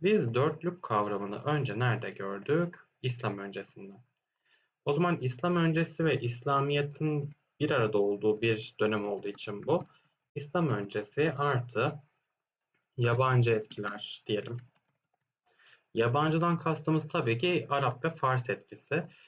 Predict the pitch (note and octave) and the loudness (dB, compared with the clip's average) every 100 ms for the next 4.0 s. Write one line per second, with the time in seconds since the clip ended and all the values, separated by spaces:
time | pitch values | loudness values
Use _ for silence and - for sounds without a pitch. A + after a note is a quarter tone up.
0 | _ - C#3 - F3 F3+ B2+ E3 - C3+ | _ -8 -6 -2 0 2 2 2 0 -2
1 | - E3 E3+ C#3 B2 B2 - A#2+ B2 B2 | 0 0 2 0 -2 -6 -4 2 4 6
2 | B2+ A2 G#2+ G#2 A#2+ C3 A#2+ A#2 G#2 G#2 | 4 4 2 2 2 2 2 0 -2 -2
3 | - G#2 G2+ A#2 A2+ G#2 C#3+ F#3+ - _ | -4 -6 -4 0 0 0 -2 -2 -6 _